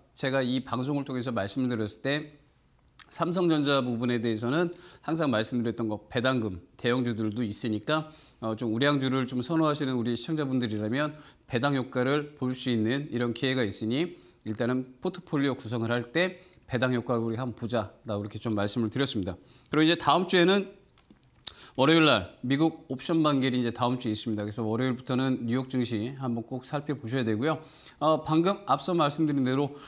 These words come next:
미국이 신기록을 기록을 하고 있습니다. 어, 삼 대 지수까지 해가지고 모든 지수가 연일 계속해서 고점을 향해 달리고 있으니까 옵션 반결 날 미국에 어떤 영향이 있는지 한번 체크해 주시고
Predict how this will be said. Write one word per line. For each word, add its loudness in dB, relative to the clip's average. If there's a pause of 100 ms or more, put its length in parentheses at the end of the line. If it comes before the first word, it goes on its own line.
(120)
미국이 2
신기록을 0
기록을 2
하고 0
있습니다. 0 (200)
어, -4
삼 0
대 0
지수까지 0
해가지고 0
모든 2
지수가 0 (200)
연일 4
계속해서 -4
고점을 0
향해 -2
달리고 0
있으니까 -2 (260)
옵션 2
반결 6
날 4
미국에 0
어떤 0
영향이 2
있는지 2
한번 -4
체크해 -2
주시고 2